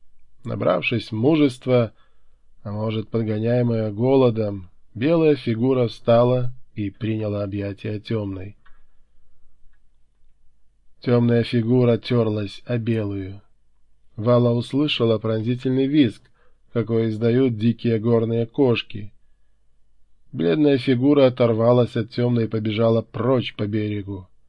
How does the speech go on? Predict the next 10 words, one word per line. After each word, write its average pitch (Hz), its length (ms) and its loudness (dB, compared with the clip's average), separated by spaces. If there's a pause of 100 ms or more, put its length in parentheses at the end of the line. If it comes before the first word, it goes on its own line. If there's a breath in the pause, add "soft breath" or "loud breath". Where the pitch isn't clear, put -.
(800)
Темной 110 500 -2
не 113 140 -2
удалось 113 440 -2
нагнать 101 540 -8
ее. 107 240 -12 (800)
Остановившись, 156 1160 -2 (300)
она 147 300 0
издала 120 380 2
безутешный 110 800 -4
крик. 101 380 -6